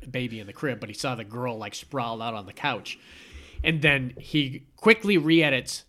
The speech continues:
so he gets rid of the guys at the beginning, but he keeps the footage and he keeps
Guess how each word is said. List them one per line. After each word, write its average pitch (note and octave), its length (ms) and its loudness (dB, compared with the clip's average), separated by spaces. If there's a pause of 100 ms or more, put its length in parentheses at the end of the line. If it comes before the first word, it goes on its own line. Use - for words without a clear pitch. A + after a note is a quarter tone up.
(120)
so - 160 -2
he C3 60 0
gets C3+ 260 -4
rid D3+ 200 0
of D3 80 -2
the C#3+ 60 -4
guys B2 340 0
at A#2 80 -12
the G#2 80 -14
beginning, G#2 400 -8
but G2+ 100 -8
he F#2+ 60 -8
keeps - 280 -8
the - 80 -12
footage G#2 540 -8
and B2+ 80 -10
he A2 80 -10
keeps C3+ 380 -8